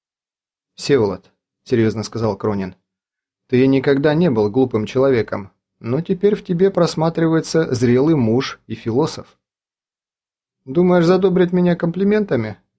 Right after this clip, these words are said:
Ничего из этого не выйдет. Говори откровенно,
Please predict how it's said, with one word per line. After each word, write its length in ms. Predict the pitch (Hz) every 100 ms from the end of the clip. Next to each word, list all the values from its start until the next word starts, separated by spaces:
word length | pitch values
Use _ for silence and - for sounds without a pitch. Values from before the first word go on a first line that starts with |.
| _
Ничего 540 | 131 139 120 120 107
из 100 | 110
этого 320 | 117 117 123 123
не 160 | 127
выйдет. 440 | 123 117 107 113 - _ _ _ _ -
Говори 320 | 151 233 220
откровенно, 720 | 180 - 170 139 104 98 95